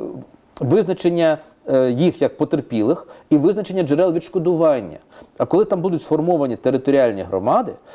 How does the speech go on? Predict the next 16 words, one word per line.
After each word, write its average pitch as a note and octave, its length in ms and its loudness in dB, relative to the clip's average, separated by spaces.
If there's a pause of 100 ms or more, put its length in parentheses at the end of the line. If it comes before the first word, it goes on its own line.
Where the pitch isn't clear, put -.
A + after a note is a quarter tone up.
(200)
тоді... D3+ 520 0 (240)
Справді C#3+ 500 0
спочатку A#2+ 560 -2 (100)
місцеві F#3 500 0
вибори, C3 420 -2 (420)
і C3 100 2
то, F#3 440 2
я B2+ 100 0
думаю, C3 480 0
не E3 140 0
за G#3 140 2
окремим A3+ 320 0
законом, D3+ 360 -2
чим F#3+ 180 -2
нам F3+ 140 -2
заважає E3 400 2